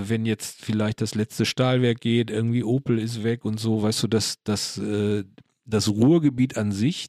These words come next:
darf nicht verkommen zu einem Malocher Disneyland, weißt du? Äh,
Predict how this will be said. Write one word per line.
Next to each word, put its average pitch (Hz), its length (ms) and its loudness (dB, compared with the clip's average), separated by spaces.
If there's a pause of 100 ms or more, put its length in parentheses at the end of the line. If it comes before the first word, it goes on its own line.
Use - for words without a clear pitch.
darf 120 340 -2
nicht 127 160 -2
verkommen 120 480 -2
zu 104 180 -4
einem 104 360 -6 (540)
Malocher 104 540 4
Disneyland, 82 800 -6
weißt - 240 -6
du? 135 80 0 (460)
Äh, 107 160 -2